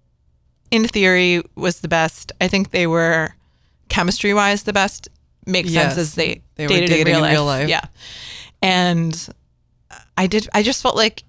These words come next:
Speaker 1: his character, and also their storyline, which I've kind of rewatched recently, was frustrating to me. Again, in maybe a very real-, realistic high school way of,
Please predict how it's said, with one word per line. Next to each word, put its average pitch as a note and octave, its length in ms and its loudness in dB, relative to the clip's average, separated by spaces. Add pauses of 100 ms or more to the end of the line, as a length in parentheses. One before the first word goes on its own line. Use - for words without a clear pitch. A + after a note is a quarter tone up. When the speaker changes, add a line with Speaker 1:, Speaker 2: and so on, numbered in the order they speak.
Speaker 1:
his G3 260 -6
character, F#3+ 560 -2
and A#3 140 2
also C4 240 2
their A3 160 4
storyline, F3+ 500 2
which E3+ 140 -2
I've D3+ 120 -4
kind E3+ 200 -2
of D#3 120 -6 (340)
rewatched D#3+ 480 -4
recently, F#3 680 -4 (240)
was E3+ 400 -4
frustrating D4 480 2
to C4 100 -2
me. B3 300 4 (140)
Again, A4 440 4
in D#4+ 60 0
maybe D#4+ 240 4
a C#4+ 100 4
very A#3 500 4 (100)
real-, G#3 320 -2 (580)
realistic G#3 760 0
high F3 180 0
school E3+ 240 -4
way D#3 280 0
of, D#3 200 -6